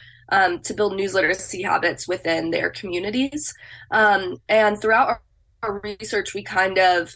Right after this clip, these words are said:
um, figured out that Colorado's main target audience for this is rural communities. Um,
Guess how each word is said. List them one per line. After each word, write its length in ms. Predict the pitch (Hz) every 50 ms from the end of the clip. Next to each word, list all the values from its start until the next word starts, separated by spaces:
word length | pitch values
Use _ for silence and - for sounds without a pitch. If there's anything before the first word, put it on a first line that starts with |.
| - -
um, 380 | 196 190 170 - - - 208 - _ _ _ _ _ _ -
figured 300 | 226 214 208 202 196 190
out 340 | 185 180 175 180 - - - -
that 380 | 196 180 170 165 - - - - - - - - - - -
Colorado's 760 | - - 208 208 214 214 202 196 185 190 190 190 190 190 -
main 520 | 196 185 190 185 185 185 185 185 180 170 - - _
target 360 | - - - 180 170 165 156 -
audience 520 | 175 175 165 175 180 170 170 139 - - -
for 180 | - 190 180
this 320 | 170 160 160 - - - -
is 480 | - 190 180 175 160 165 - - - _ _ _ -
rural 300 | 202 190 185 180 170 170
communities. 880 | - - - 208 175 175 156 139 156 127 139 131 143 220 - - - - - - - - - - - _
Um, 580 | - 208 208 202 196 180 170 160 156 143 143